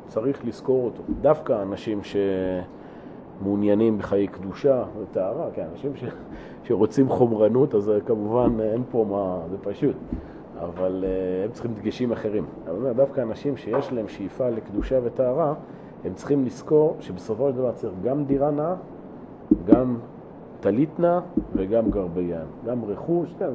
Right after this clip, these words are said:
כאן נכנסנו פה, אז יש הבדל גם, דירה זה כאילו ה-, ה-, הפלטפורמה, כאילו, זה הבסיס, על זה יש בגדים, שזה ההתנהלות היומיומית,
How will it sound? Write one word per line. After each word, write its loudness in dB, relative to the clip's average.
כאן -2
נכנסנו -4
פה, -2
אז -4
יש -4
הבדל 6
גם, 0
דירה 2
זה -6
כאילו -2
ה-, -6
ה-, -2
הפלטפורמה, 4
כאילו, -4
זה -4
הבסיס, 0
על -2
זה 2
יש 0
בגדים, 2
שזה 2
ההתנהלות 4
היומיומית, 4